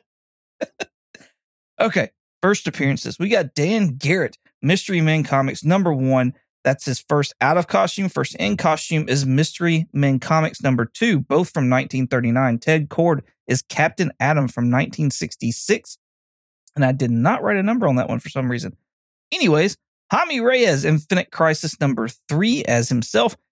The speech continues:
Infinite Crisis number five as the third Blue Beetle. That's from two thousand six. Ted, Victoria Cord is Blue Beetle Graduation Day number two from twenty twenty-two. So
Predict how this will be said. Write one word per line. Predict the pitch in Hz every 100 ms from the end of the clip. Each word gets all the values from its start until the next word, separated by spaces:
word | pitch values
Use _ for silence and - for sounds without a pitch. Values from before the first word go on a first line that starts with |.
| _
Infinite | 185 208 202
Crisis | 180 180 190 190
number | 170
five | 139 - 170 185 135 -
as | 151 156
the | 147 143
third | - 139 135 131
Blue | 131 123
Beetle. | 123 165 131
That's | 113
from | - 117
two | 143
thousand | 127 120 98
six. | 87 -
Ted, | - 156 156 -
Victoria | 156 151 - - 202 262 226 156
Cord | - 190 143 107 - - _ -
is | 135
Blue | 127 143 196
Beetle | 151 160 156
Graduation | 131 127 127 135 151 135
Day | 117 107 104
number | 123 139 104
two | - 208 175
from | - 127
twenty | - 170 185 - 185
twenty-two. | - - 220 - 123 113 -
So | - 117